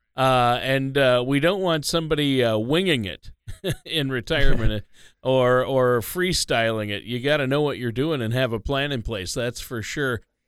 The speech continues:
Speaker 1: But I've had a great couple of weeks, spent a lot of time with my family, uh, been grilling out, which I always enjoy to do. Uh, you know, I enjoy it. That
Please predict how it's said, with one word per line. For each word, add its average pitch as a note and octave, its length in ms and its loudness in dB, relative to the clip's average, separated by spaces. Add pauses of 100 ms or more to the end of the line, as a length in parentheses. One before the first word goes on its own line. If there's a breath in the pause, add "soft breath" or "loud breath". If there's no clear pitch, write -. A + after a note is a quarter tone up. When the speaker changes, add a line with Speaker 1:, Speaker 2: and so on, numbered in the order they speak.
(140)
Speaker 1:
But D3+ 240 2
I've G#3 200 0
had C#4 140 4
a D#3 60 2
great C#3+ 380 0
couple G#3 260 0
of A#2+ 180 0
weeks, D3+ 340 -2
spent C3+ 240 -4
a B2 40 -2
lot B2+ 220 -2
of B2+ 80 -6
time B2+ 300 -2
with A#2 140 -8
my G#2+ 120 -4
family, C#3 800 -2 (340)
uh, G2 440 -6
been B2 600 -2
grilling C#3 500 2
out, C#3+ 460 -2
which - 200 -6
I B2 160 -2
always B2+ 300 0
enjoy A#2 420 -2
to A2 100 -6
do. A#2+ 460 -4
Uh, A2 60 -6
you A#2+ 200 -4
know, A2+ 100 -2
I B2+ 80 -4
enjoy A2+ 380 -4
it. A2 160 -8
That G2+ 160 -10